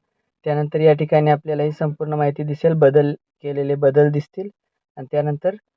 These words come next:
सबमिट करा. एकदा सबमिट केल्यानंतर आपल्याला या माहितीमध्ये कोणताही बदल करता येत नाही, त्यामुळे सबमिट करण्यापूर्वी संपूर्ण माहिती काळजीपूर्वक तपासून पहा आणि त्यानंतर सबमिट करा. सबमिट केल्यानंतर,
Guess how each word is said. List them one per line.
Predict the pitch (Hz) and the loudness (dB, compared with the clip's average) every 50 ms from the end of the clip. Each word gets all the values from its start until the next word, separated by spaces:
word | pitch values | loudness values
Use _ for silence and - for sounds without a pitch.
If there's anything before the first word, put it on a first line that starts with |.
| _ _ _ - - | _ _ _ -6 -4
सबमिट | 147 139 151 151 147 147 - | -4 -2 -2 -2 -4 -4 -6
करा. | 139 127 123 | -4 -2 0
एकदा | 127 135 139 156 156 | 0 2 2 0 0
सबमिट | - - 156 160 160 160 160 - - | 0 -2 -2 0 0 0 0 0 2
केल्यानंतर | 160 151 147 147 143 151 151 | 2 4 4 2 2 0 0
आपल्याला | 143 - 147 143 147 | 0 -2 -4 -4 -2
या | 147 151 | -2 0
माहितीमध्ये | 151 143 139 135 - 143 143 139 143 147 | 0 0 -2 -2 -4 -8 -8 -6 -6 -6
कोणताही | - - 143 139 139 - 143 139 143 156 | -4 -4 -6 -6 -4 -2 0 0 2 2
बदल | 151 143 135 143 143 139 | 2 2 2 0 0 0
करता | - 139 131 - - 135 | 0 -2 -2 -4 -6 -8
येत | 131 131 131 | -8 -8 -8
नाही, | 131 131 135 135 | -8 -10 -8 -8
त्यामुळे | 143 143 139 139 147 151 160 - _ _ _ _ _ _ _ - - | -8 -8 -6 -4 -6 -6 -6 -10 _ _ _ _ _ _ _ -4 -2
सबमिट | 156 147 151 156 170 196 196 - - | -2 0 0 2 2 0 0 -2 -2
करण्यापूर्वी | 165 147 151 151 147 151 151 143 156 165 | -2 0 2 0 0 0 0 0 -2 -2
संपूर्ण | - - 156 151 151 - 170 160 170 | -2 0 -2 -2 0 0 0 2 2
माहिती | 165 156 147 139 143 156 151 | 2 2 2 0 0 -4 -8
काळजीपूर्वक | - 151 139 135 139 147 147 156 151 156 151 151 - | -8 -6 -6 -6 -6 -8 -8 -4 -2 -2 -2 -4 -6
तपासून | 143 - - 135 131 - 147 143 | -12 -14 -14 -14 -12 -12 -12 -12
पहा | - 143 139 156 196 - _ _ - - - - - _ _ - | -10 -10 -10 -10 -10 -12 _ _ -20 -20 -20 -20 -20 _ _ -4
आणि | 135 135 | -2 0
त्यानंतर | 131 - 143 143 143 143 160 156 | 2 2 2 2 0 0 -2 -2
सबमिट | 151 - 165 151 151 151 151 143 | 0 0 0 0 2 0 0 0
करा. | - - 143 156 185 196 - - - - - _ - - | 0 0 0 0 0 -2 -6 -12 -18 -18 -18 _ -2 0
सबमिट | 160 151 160 175 175 170 | 0 2 2 2 2 2
केल्यानंतर, | 175 170 156 151 151 151 147 147 147 175 175 | 0 0 -2 -2 -2 -2 -2 0 2 2 2